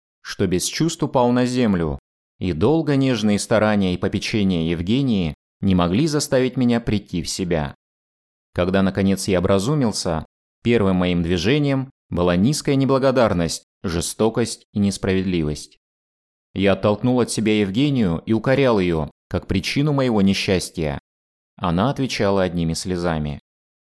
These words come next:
Не простившись с нею и ребёнком, я оставил их,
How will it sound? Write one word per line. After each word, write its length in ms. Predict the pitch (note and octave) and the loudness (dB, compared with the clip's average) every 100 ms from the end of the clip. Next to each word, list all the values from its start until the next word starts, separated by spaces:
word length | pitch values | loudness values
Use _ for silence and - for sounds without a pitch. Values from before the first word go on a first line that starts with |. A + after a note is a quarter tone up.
| _ _ F#2 | _ _ -4
Не 120 | F2+ | -2
простившись 640 | F#2+ F#2 - G2+ A2+ F#2+ | -2 -2 -2 -2 -2 -2
с 60 | - | 0
нею 340 | A2+ A2+ F#2+ | 2 2 2
и 80 | F2 | 0
ребёнком, 680 | F2 G#2 C#3+ C3+ G2 D#2+ - _ _ - | 0 0 0 0 -2 -4 -8 _ _ -2
я 200 | F#2+ C3+ | 0 2
оставил 500 | - D3 C3 G2 E2+ | 0 0 2 2 0
их, 240 | D#2 - | -2 -6